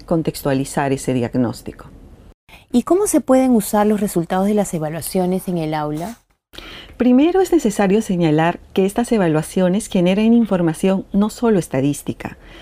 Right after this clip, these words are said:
Speaker 1: medidas promedio, porcentajes, por ejemplo, sino también información cualitativa de tipo pedagógico. Dentro de este tipo de información son muy relevantes los niveles de logro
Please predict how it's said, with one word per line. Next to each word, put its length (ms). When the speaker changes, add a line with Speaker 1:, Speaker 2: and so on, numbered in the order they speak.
Speaker 1:
medidas 380
promedio, 640
porcentajes, 640
por 160
ejemplo, 500
sino 380
también 340
información 680
cualitativa 840
de 100
tipo 300
pedagógico. 720
Dentro 400
de 120
este 220
tipo 340
de 80
información 760
son 320
muy 160
relevantes 580
los 160
niveles 380
de 100
logro 420